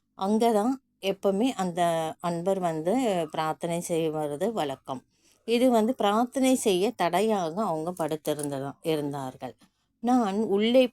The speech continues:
போய் வணங்க முடியாத நிலை. ரூமுக்கு வெளியே நின்று அன்னையை பிரா-, ஸ்ரீ அன்னையை பிரார்த்தித்தேன். திடீரென்று ஸ்ரீ அன்னையின் நெற்றியிலிருந்து ஒரு ஒளி வட்டம் வளையம் போல் வ-, வெளிப்பட்டு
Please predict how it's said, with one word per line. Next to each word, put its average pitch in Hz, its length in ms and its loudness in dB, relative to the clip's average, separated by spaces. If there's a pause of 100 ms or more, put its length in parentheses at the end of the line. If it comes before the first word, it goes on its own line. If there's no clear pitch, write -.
போய் 180 320 2
வணங்க 185 500 0
முடியாத 202 680 0
நிலை. 156 380 -2 (280)
ரூமுக்கு 208 560 0
வெளியே 175 440 2
நின்று 160 640 -2
அன்னையை 165 680 0
பிரா-, 147 260 -4
ஸ்ரீ 170 240 -2
அன்னையை 156 680 0
பிரார்த்தித்தேன். 139 680 -8 (520)
திடீரென்று 202 920 2
ஸ்ரீ 180 200 -2
அன்னையின் 226 640 2
நெற்றியிலிருந்து 196 1080 0
ஒரு 160 300 0
ஒளி 190 320 2
வட்டம் 160 640 -6
வளையம் 180 540 2
போல் 165 320 0
வ-, 160 200 -6 (380)
வெளிப்பட்டு 175 1000 2